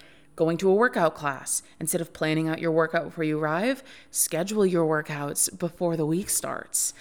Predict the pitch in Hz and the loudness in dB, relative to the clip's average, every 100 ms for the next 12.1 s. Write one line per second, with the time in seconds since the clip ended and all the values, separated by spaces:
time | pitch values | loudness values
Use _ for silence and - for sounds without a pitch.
0 | - - - 175 165 165 165 160 165 156 | -18 -18 -8 -4 0 0 0 0 0 -2
1 | 170 160 170 214 220 170 202 233 - - | -6 -6 -2 0 0 0 -2 -4 -10 -6
2 | 165 156 160 165 165 160 151 - 160 - | -2 0 0 0 0 -2 -4 -4 -2 -4
3 | 156 - 151 156 156 190 - 190 185 208 | -4 -6 -6 -6 -6 -6 -4 -4 -2 -2
4 | 214 185 175 - - - - - 175 170 | 0 0 -2 -4 -16 -20 -12 -6 -4 -2
5 | 160 180 180 - 165 160 175 170 175 - | 0 0 -2 -2 -2 -2 -4 0 -2 -2
6 | 180 156 147 160 156 151 - _ - 175 | -8 -8 -6 -6 -4 -6 -8 _ -8 -2
7 | 185 170 160 151 147 151 151 - 147 147 | 0 0 0 -2 -4 -4 -2 -2 -2 -4
8 | - - - - - - - 156 165 - | -14 -20 -20 -20 -20 -8 -4 0 0 0
9 | 196 170 175 220 247 - 156 185 214 190 | 0 2 2 0 -4 -6 -4 0 0 0
10 | 196 262 311 - - 151 156 160 156 165 | 0 -4 -6 -6 -4 0 0 0 -2 -2
11 | 165 160 170 160 - - - 156 170 233 | -4 -4 -4 -4 -8 -10 0 2 2 0
12 | - | -6